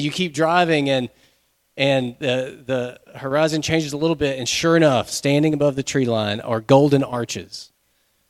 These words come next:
in the shape that looks like an M. And you know from that signal, that sign, that there is hope. And so you exit,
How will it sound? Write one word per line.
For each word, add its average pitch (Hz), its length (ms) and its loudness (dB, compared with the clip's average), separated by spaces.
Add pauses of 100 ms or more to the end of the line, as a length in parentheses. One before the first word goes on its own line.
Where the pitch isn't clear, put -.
(580)
in 127 100 2
the 123 80 2
shape 147 360 6
that 131 160 4
looks 135 260 2
like 123 160 2
an 123 100 -4
M. 107 480 -4 (400)
And 117 180 0
you 190 140 6
know 208 260 8
from 139 200 2
that 175 180 0
signal, 175 500 4
that 160 200 0
sign, 113 840 2 (840)
that 123 140 -2
there 160 160 6
is 165 100 6
hope. 180 420 2 (1600)
And 127 120 -6
so 156 140 4
you 160 240 4
exit, 147 480 0